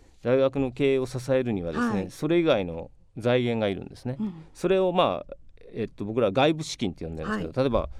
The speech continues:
Speaker 1: え、企業からの寄付金であるとか、あるいは企業との共同研究とか、そういうもので得られた、あるいは文部、文部科学省の、まあ、いわゆる、あの、科学研究費ですね。
Speaker 2: うん。
Speaker 1: そういうのを獲得できる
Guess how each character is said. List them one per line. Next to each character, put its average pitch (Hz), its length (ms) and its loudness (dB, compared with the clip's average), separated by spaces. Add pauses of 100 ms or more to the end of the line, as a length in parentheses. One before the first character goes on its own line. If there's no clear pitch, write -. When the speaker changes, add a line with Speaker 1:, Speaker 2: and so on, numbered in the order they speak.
(320)
Speaker 1:
え、 - 40 -10
企 110 220 -6
業 101 180 2
か 90 100 -6
ら 87 100 -2
の 78 120 -6
寄 - 180 -14
付 - 100 -16
金 82 180 -8
で 76 80 -6
あ 69 40 -6
る - 100 -10
と - 100 -14
か、 80 280 -10
あ - 80 -8
る 110 80 -2
い 120 60 0
は 92 80 -2
企 107 220 -6
業 90 160 -2
と - 140 -10
の 78 120 -4
共 101 280 -2
同 95 160 -2
研 87 260 -6
究 80 180 -14
と - 80 -18
か、 82 120 -16
そ - 160 -6
う - 20 2
い 127 40 2
う - 20 2
も 131 100 2
の 107 100 0
で 95 140 -2
得 101 40 -2
ら 101 120 0
れ 95 100 -4
た、 76 260 -8 (220)
あ - 120 2
る 185 80 6
い 165 40 4
は 107 200 4 (220)
文 113 280 2
部、 - 200 -12
文 110 220 0
部 101 80 -8
科 104 100 -6
学 98 220 -4
省 85 220 -6
の、 110 280 2
ま 87 240 -6
あ、 - 40 -20 (340)
い 92 100 -4
わ 147 140 4
ゆ 147 60 0
る、 92 160 -2
あ 82 40 -6
の、 80 340 -6
科 104 120 -8
学 98 240 -4
研 104 240 -4
究 98 120 -8
費 - 120 -10
で - 80 -16
す - 80 -12
ね。 156 80 -4
Speaker 2:
う - 40 -2
ん。 170 160 -10 (220)
Speaker 1:
そ - 180 -2
う - 40 2
い - 20 0
う - 40 0
の 139 220 2
を - 60 -2
獲 139 280 -6
得 143 200 -4
で 135 100 -2
き 131 140 -4
る 127 340 0